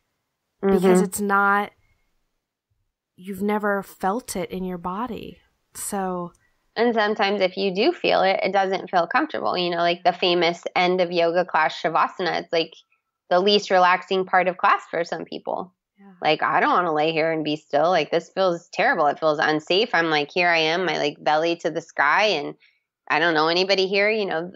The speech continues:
Speaker 2: like, and that's supposed to, and, but yet you're getting the message that you're supposed to be totally relaxed, and this is supposed to be your favorite part of class, and, you know, the most important. So, but I think people do know what it means to be settled in, because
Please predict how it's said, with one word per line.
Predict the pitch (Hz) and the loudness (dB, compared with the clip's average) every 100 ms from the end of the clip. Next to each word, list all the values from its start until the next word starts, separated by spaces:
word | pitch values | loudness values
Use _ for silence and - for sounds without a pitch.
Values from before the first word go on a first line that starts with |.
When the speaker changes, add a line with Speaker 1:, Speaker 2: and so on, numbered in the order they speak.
| - | -4
Speaker 2:
like, | 160 - | -2 0
and | 185 | 0
that's | 185 165 - | 2 0 -2
supposed | 190 196 185 | -4 -2 -4
to, | - | -4
and, | 190 170 | -6 -2
but | 196 - | -2 0
yet | 185 175 160 | 0 0 -2
you're | 175 | -2
getting | 196 196 180 170 | 0 0 -2 -2
the | |
message | 196 294 202 175 | 0 0 -2 -4
that | 175 - | -4 -2
you're | 175 | -4
supposed | 175 - 220 214 | -6 0 0 0
to | |
be | 185 180 | -4 -2
totally | 190 165 170 | 0 2 2
relaxed, | 143 190 190 - | 4 4 2 -2
and | 180 | -2
this | 180 180 | -2 -4
is | 180 | -6
supposed | 190 185 190 185 | -4 -2 -2 -2
to | 180 | -6
be | 175 | -2
your | 175 | -2
favorite | 170 180 170 160 | 0 0 0 0
part | 165 151 | 0 0
of | 147 | -2
class, | 214 208 190 - 175 | 0 2 0 -2 -8
and, | 156 - _ _ _ _ - | -8 -10 _ _ _ _ -8
you | 180 | -2
know, | 170 135 - _ _ _ _ - | -2 -2 -8 _ _ _ _ -4
the | 180 | 2
most | 208 185 185 | 4 2 2
important. | 165 - 202 180 190 - _ _ _ _ _ _ _ _ _ _ _ _ _ | 0 2 0 2 0 -2 _ _ _ _ _ _ _ _ _ _ _ _ _
So, | - 214 185 175 - _ _ _ _ _ - - _ _ _ | -2 2 4 2 -2 _ _ _ _ _ -20 -20 _ _ _
but | 202 247 247 | -4 0 2
I | 247 | 0
think | 247 320 277 | 0 -4 -4
people | 269 208 190 | -4 -2 -2
do | 196 214 | 0 0
know | 202 185 | 2 2
what | 175 175 | 2 0
it | 165 175 | -2 -2
means | 185 175 - | 0 0 -4
to | 185 | -6
be | 175 | -4
settled | 170 185 175 170 160 | -2 0 2 2 2
in, | - 185 175 | 0 2 2
because | - 180 208 175 | 0 0 0 -2